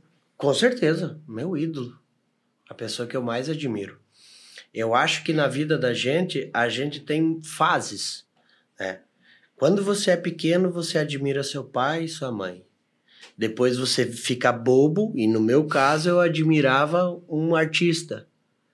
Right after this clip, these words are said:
Depois, eu comecei a admirar as pessoas que tinham conhecimento, meus professores. E depois de tudo, eu voltei a dizer que o meu pai é um cara muito sábio.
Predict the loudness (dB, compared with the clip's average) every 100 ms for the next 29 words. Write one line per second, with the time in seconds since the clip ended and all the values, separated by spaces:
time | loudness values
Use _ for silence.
0 | _ _ _ _ _ -2 2 2 4 6
1 | 6 4 2 0 2 2 4 4 4 4
2 | 4 4 4 4 2 0 0 -2 0 0
3 | 0 -2 0 2 2 0 2 2 4 4
4 | 4 -2 -4 -6 -6 -4 -2 2 4 4
5 | 2 -4 -10 -14 -18 -20 _ _ _ _
6 | -10 -8 -4 -4 2 4 4 0 -2 -2
7 | 0 0 -2 -4 -2 -2 -2 -8 -14 -6
8 | -6 -4 -4 -2 -4 -4 -2 -2 -2 -2
9 | 0 -4 -4 -6 -4 -4 -2 -2 -4 -6
10 | -4 -4 -4 -6 -12